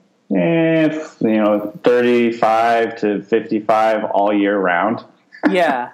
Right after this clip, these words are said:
Speaker 1: <laughs> Until, like, two months in the summer.
Speaker 2: Yeah. My sister lives in northern Wisconsin, Packer country.
Speaker 1: Ooh.
Speaker 2: And, like, in the wintertime, it's just, it's brutal up there.
Speaker 1: Frozen tundra.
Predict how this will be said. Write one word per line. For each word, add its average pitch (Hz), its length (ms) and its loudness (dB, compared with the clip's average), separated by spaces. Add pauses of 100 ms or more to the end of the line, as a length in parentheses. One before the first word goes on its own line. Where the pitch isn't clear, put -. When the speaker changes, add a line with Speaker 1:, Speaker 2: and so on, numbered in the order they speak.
Speaker 1:
<laughs> - 100 -20
Until, 123 380 2
like, 110 340 -2
two 123 160 -2
months 110 260 -2
in 101 80 -2
the 98 100 -2
summer. 98 420 -2 (640)
Speaker 2:
Yeah. 156 460 -2 (180)
My 214 180 0
sister 254 380 -4
lives 180 240 -4
in 165 120 -4
northern 156 340 -2
Wisconsin, 135 640 -6 (100)
Packer 185 440 -4
country. 120 600 -10 (480)
Speaker 1:
Ooh. 117 120 2
Speaker 2:
And, 170 100 -2
like, 143 340 -2
in 170 160 -4
the 175 80 0
wintertime, 131 680 -4
it's 135 180 -8
just, - 240 -8
it's 156 200 -6
brutal 135 560 -2
up - 180 -12
there. 123 260 -6
Speaker 1:
Frozen 95 380 -6
tundra. 98 560 -2